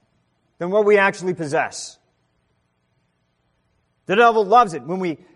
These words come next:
try to take stock of our possessions, to check on our bank account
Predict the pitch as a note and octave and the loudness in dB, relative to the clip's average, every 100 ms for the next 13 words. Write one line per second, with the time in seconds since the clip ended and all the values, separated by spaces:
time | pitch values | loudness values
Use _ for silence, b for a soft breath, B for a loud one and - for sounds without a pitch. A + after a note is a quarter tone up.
0 | b A3 A#3+ A#3+ G#3 - F#3 - - B3+ | b 0 2 2 -2 -4 -8 -8 -2 2
1 | B3 A3+ F#3 F3+ D#3+ B2+ D#3+ E3 - - | 2 0 -2 -2 -4 -6 -4 -4 -4 -20
2 | - - _ _ _ _ C#3+ C3 B3 A#3 | -20 -20 _ _ _ _ -14 0 0 2
3 | G#3+ F3+ G3+ G#3 D#3+ C3+ A2+ G#2+ | 0 0 0 -2 -6 -12 -18 -20